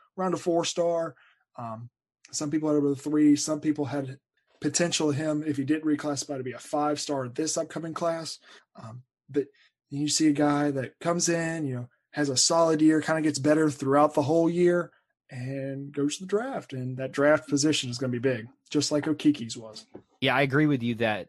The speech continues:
Speaker 2: the im-, he's gonna have a positive impact on Auburn, but, but in either way he would have chosen. If he had chose to stay, the obvious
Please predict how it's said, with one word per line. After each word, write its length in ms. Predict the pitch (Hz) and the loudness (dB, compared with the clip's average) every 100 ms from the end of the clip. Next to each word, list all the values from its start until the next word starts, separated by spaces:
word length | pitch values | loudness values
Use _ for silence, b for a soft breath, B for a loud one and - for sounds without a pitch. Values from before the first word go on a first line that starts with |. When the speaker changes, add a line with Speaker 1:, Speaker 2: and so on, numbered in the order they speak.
| 101 | -12
Speaker 2:
the 200 | 104 101 | -10 -4
im-, 160 | 113 120 | -4 -4
he's 240 | 107 131 | -2 -2
gonna 160 | 127 160 | 0 -2
have 200 | 131 139 | -2 -4
a 40 | 101 | -6
positive 580 | - 123 117 95 87 - | -4 -2 -2 -4 -12 -10
impact 420 | 120 101 98 90 | -12 -8 -8 -8
on 80 | 92 | -4
Auburn, 280 | 98 101 98 | -2 -2 -4
but, 280 | 98 92 - | -8 -10 -12
but 240 | 110 104 | -8 -8
in 180 | 92 98 - | -6 -10 -4
either 260 | 135 127 | -2 0
way 540 | 101 95 113 101 80 82 | -2 -2 -2 -4 -8 -12
he 140 | 98 | -12
would 220 | 90 92 85 | -10 -10 -12
have 100 | 82 | -12
chosen. 380 | 90 82 78 | -12 -12 -14
If 60 | 87 | -10
he 60 | 95 | -10
had 80 | 87 | -8
chose 240 | 98 82 | -10 -10
to 60 | 90 | -12
stay, 360 | - 104 90 | -8 -8 -8
the 120 | 85 80 | -8 -8
obvious 640 | 85 85 87 82 - | -8 -10 -12 -14 -16